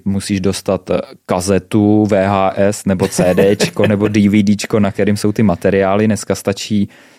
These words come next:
vizitka s Q R kódem, ale ty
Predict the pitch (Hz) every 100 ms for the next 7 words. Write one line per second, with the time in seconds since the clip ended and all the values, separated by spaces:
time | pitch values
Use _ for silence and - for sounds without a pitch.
0 | - 98 92 107 - 110 - 90 87 -
1 | 95 - 92 95 92 127 - _ _ _
2 | _ _ - - - 92 104 110 104 98
3 | - 101 98